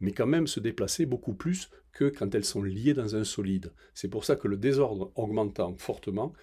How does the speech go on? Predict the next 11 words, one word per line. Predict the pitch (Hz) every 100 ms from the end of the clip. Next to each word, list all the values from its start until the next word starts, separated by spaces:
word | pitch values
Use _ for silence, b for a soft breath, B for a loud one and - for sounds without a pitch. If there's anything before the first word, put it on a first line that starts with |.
| b
ce | -
delta | 104 131 127 98
S | 95 -
deux | 92 147
ici | 113 - 147
est | 143
plus | - - 147
important | 117 101 104 -
que | - 95
les | 98 101
autres, | 139 -